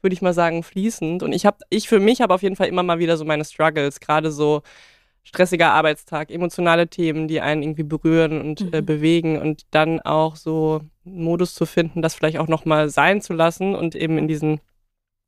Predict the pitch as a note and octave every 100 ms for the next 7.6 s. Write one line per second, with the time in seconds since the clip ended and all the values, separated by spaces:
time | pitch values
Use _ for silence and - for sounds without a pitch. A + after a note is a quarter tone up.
0 | - E3+ F#3 E3+ - E3+ F3 E3+ E3 -
1 | D#3+ E3+ - E3 - E3+ D#3+ D#3 E3+ -
2 | D#3+ D#3+ - D#3+ E3 D#3+ D#3+ - _ _
3 | _ _ F3 E3 F3 E3 F#3+ B3 - E3
4 | E3+ F3+ F3 F3+ - F3 F#3 F3 F3+ F3
5 | F3 - F3 E3+ G3+ D3 D#3 D3+ - D3
6 | D3+ D3+ - D#3+ D#3+ E3 E3 E3 - D3+
7 | E3 - D#3+ D#3 E3 -